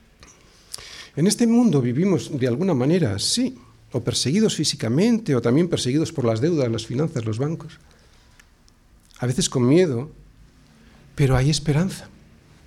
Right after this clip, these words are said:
Pero en el infierno no hay esperanza. Es esa vida vivida eternamente y ya olvídate, sin ninguna esperanza.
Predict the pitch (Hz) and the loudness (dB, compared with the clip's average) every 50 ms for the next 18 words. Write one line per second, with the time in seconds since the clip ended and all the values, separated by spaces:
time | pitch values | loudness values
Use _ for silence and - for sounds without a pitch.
0 | - - - - - - - - _ _ - - - - - - - - - - | -20 -20 -20 -20 -20 -20 -20 -20 _ _ -20 -20 -20 -20 -20 -20 -20 -6 0 2
1 | 170 170 156 151 143 135 123 113 110 110 107 - - 95 98 95 139 175 220 220 | 4 4 6 6 4 4 2 2 -2 -4 -4 -6 -10 -10 -10 -8 -6 -4 -2 -2
2 | 156 107 117 160 220 214 - - - 110 120 175 233 233 - - - - - - | -2 -2 -2 -2 -4 -6 -8 -8 -8 -8 -6 -6 -8 -8 -10 -16 -20 -20 -20 -20
3 | - - _ _ _ _ _ _ - - 131 143 214 - - 151 135 143 196 233 | -20 -20 _ _ _ _ _ _ -8 -6 -4 -2 -2 -2 -2 0 0 2 2 2
4 | 214 175 170 170 175 202 262 311 330 320 - - - - _ _ _ _ _ _ | 2 2 2 2 4 2 2 0 -4 -6 -12 -18 -20 -20 _ _ _ _ _ _
5 | _ _ - 160 196 139 196 220 220 180 - - 196 196 208 170 147 160 170 180 | _ _ -2 0 2 2 4 4 2 2 0 -2 -4 -2 0 0 2 2 2 2
6 | 196 185 190 185 - 160 147 139 135 127 131 151 202 247 285 285 269 208 165 143 | 2 0 -2 -2 0 2 2 2 2 4 4 4 4 4 4 2 2 2 2 2
7 | 135 131 190 262 269 208 147 - - 107 98 - - - _ _ _ _ _ _ | 2 2 2 2 2 2 0 0 -4 -8 -10 -10 -12 -20 _ _ _ _ _ _
8 | _ _ _ - - - - 143 139 131 120 120 113 110 151 233 269 233 139 110 | _ _ _ -6 -4 -2 0 0 2 2 2 2 2 2 2 2 0 0 -4 -6
9 | 101 - - - - 113 135 170 196 170 - - - - | -8 -8 -8 -10 -8 -8 -6 -6 -8 -10 -12 -16 -20 -20